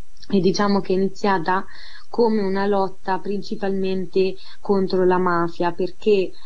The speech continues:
noi come giovani cittadini volevamo esprimere la nostra opinione, esprimere la nostra idea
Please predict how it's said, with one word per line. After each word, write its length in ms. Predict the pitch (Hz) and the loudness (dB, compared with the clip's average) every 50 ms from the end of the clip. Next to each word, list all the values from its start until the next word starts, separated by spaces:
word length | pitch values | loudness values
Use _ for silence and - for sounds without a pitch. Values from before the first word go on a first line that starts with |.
| - - - | -6 -4 -2
noi 420 | 202 202 226 226 208 196 190 185 165 | 2 4 4 4 4 4 2 2 0
come 440 | - 190 180 185 175 175 175 175 | 0 0 0 0 0 0 0 0
giovani 460 | 165 165 208 208 196 196 185 185 175 165 | 2 2 4 4 4 2 0 0 -2 -2
cittadini 640 | - 180 - - 196 190 185 190 185 185 185 185 | -4 -4 -2 -2 0 0 2 2 2 2 2 2
volevamo 680 | 170 170 180 185 190 190 220 220 214 208 196 196 196 - | 4 4 4 4 4 4 4 2 2 2 2 0 0 -2
esprimere 680 | - 180 - - - - 214 202 208 202 190 180 180 | -2 -4 -4 -4 -4 -2 0 0 2 2 2 2 2
la 100 | 175 175 | 0 0
nostra 300 | 180 180 170 - - 185 | -2 -2 -4 -4 -4 -4
opinione, 400 | 160 160 165 185 185 185 180 175 | -4 -2 -2 -2 0 0 0 0
esprimere 540 | 170 170 - - - 214 202 196 185 180 175 | 0 -2 -2 0 2 4 4 6 4 4 4
la 140 | 175 180 180 | 2 2 -2
nostra 380 | 180 180 180 170 - - 180 | -4 -6 -6 -6 -4 0 2
idea 360 | 180 180 180 175 175 175 175 | 4 6 6 6 4 2 0